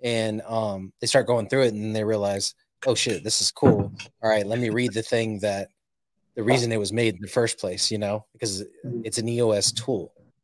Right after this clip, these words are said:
Speaker 1: right? And so, um, that's where I always point people, as well as to Rocket Fuel. I tell 'em, "If you wanna fall asleep, read Traction," you know what I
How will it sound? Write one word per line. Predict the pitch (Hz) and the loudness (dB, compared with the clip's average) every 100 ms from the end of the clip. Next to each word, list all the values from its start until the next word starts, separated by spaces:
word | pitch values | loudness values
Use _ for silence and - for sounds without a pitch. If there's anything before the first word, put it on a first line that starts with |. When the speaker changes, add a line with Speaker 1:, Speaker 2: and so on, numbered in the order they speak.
| _ - | _ -4
Speaker 1:
right? | 104 110 110 - _ _ _ _ _ _ 139 | 0 0 -2 -10 _ _ _ _ _ _ -2
And | 123 | 2
so, | - 135 120 110 101 - - | 4 6 6 4 0 -6 -2
um, | 117 107 95 87 87 _ _ - - - - | 0 0 -2 -6 -18 _ _ -18 -18 -18 -4
that's | - 147 151 | 4 6 8
where | 135 | 6
I | 123 | 8
always | 131 120 - | 6 2 -2
point | - 113 98 | -4 -6 -6
people, | 120 - 113 107 110 | -12 -8 -2 0 0
as | 117 110 | 0 6
well | 127 120 | 6 6
as | 107 | 4
to | 113 | 2
Rocket | 110 107 110 | 2 0 -2
Fuel. | 98 107 98 98 _ _ _ - | -8 -6 -4 -6 _ _ _ -6
I | |
tell | 110 127 | 0 2
'em, | 117 | 2
"If | 113 | 0
you | 120 113 | -2 -2
wanna | 120 | 0
fall | 113 120 110 | 0 0 2
asleep, | 104 117 110 110 - _ _ _ _ - | 2 2 -2 -6 -14 _ _ _ _ -6
read | 110 | -4
Traction," | - 107 104 - 101 104 _ _ | 0 0 0 -4 -6 -10 _ _
you | 127 | -8
know | 110 | -4
what | 110 | -4
I | 107 | -6